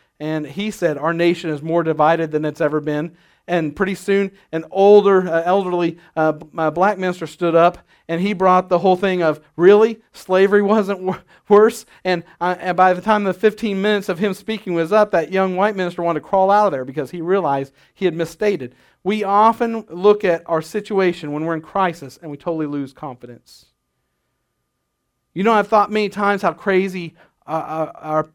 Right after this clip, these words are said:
uh, politics are and how crazy elections are, and wonder if they were always this crazy, you know, before I was old enough to remember.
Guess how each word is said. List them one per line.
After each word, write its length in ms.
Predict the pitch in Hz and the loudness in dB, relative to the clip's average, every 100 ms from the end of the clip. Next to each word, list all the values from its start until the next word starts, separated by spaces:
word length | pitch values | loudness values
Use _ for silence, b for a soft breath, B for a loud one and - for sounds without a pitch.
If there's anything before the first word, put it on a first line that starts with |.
| - | -18
uh, 160 | - 151 | -8 -8
politics 680 | - 196 196 196 196 160 - | -2 2 2 0 -2 -8 -4
are 240 | 151 147 | -2 0
and 100 | 143 | -4
how 180 | 135 175 | -2 -2
crazy 440 | 160 - 190 185 165 | -2 -2 -2 -2 -4
elections 560 | 156 170 170 - 147 | 0 0 0 -8 -4
are, 200 | 143 139 139 B - | -2 -2 -6 B -6
and 160 | 165 | -4
wonder 220 | 180 185 | 0 0
if 100 | 180 | 0
they 140 | 185 175 | 0 -2
were 100 | 165 | 0
always 360 | 165 175 180 | 2 2 2
this 140 | 156 160 | -2 -10
crazy, 520 | - 180 185 147 120 b b | -4 0 0 -2 -12 b b
you 100 | 160 | -4
know, 140 | 165 165 | -2 -2
before 380 | 151 160 185 | -4 -2 4
I 120 | 175 170 | 6 6
was 160 | 165 | 2
old 180 | 160 175 | -2 -2
enough 140 | 170 - | -2 -4
to 60 | |
remember. 500 | 160 175 185 156 117 | -2 0 0 -2 -6